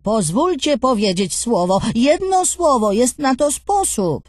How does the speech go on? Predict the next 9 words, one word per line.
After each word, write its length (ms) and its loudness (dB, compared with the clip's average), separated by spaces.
Wykopać 760 0
ciało 440 0
i 160 0
zobaczyć. 880 -2
To 280 -4
trafiło 480 -6
wszystkim 480 -4
do 100 -4
przekonania. 600 -4